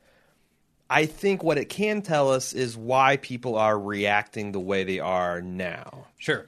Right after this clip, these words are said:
Speaker 1: Like
Speaker 2: And that's the most inter-, that's the only interesting part.
Speaker 1: And it seems
Speaker 2: <laughs>
Speaker 1: like it is all about the guilt.
Speaker 2: Mm-hmm.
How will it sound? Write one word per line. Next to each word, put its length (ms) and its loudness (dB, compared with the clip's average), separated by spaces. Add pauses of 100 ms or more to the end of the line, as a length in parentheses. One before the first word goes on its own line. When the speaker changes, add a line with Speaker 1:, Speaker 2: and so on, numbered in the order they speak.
(120)
Speaker 1:
Like 360 0
Speaker 2:
And 200 -4
that's 240 0
the 100 -4
most 240 -6
inter-, 220 -8
that's 220 -4
the 100 -6
only 280 -4
interesting 400 -12
part. 280 -14 (120)
Speaker 1:
And 140 2
it 80 -2
seems 400 0
Speaker 2:
<laughs> 80 6
Speaker 1:
like 160 2
it 100 2
is 260 0
all 200 4
about 460 0
the 80 -10 (160)
guilt. 640 -4 (360)
Speaker 2:
Mm-hmm. 240 -14